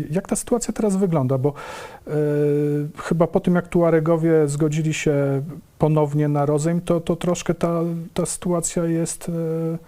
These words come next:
spokojniejsza w tym Mali, czy, czy, czy po prostu w mediach tak dużo informacji stamtąd się nie pojawia?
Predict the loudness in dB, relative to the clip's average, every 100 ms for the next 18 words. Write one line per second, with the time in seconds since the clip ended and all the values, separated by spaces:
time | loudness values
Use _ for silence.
0 | -20 -20 -20 -20 -20 -20 -14 -12 0 2
1 | 2 2 0 0 -2 -2 -4 -4 0 2
2 | 2 0 -2 -4 -4 -4 -4 -2 0 0
3 | 0 -2 0 0 0 -4 -18 -20 -6 0
4 | 2 4 4 2 2 -2 0 2 0 0
5 | 2 0 0 0 -2 -2 0 0 0 -2
6 | -4 -12 -4 0 0 0 0 0 -2 -4